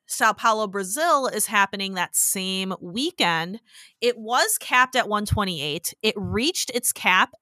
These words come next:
but they added another hundred and twenty-eight slots. So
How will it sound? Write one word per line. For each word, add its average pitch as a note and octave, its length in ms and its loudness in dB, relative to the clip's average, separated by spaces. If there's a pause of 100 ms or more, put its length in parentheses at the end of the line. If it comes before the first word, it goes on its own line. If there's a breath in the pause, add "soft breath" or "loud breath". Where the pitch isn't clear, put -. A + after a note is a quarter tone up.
(100)
but F#3 120 -4
they G3+ 220 -2
added G#3+ 380 4
another F#3 420 4
hundred E3+ 400 -4
and D#3+ 80 -12
twenty-eight D3 420 -10
slots. - 440 -6 (180 loud breath)
So G3 440 2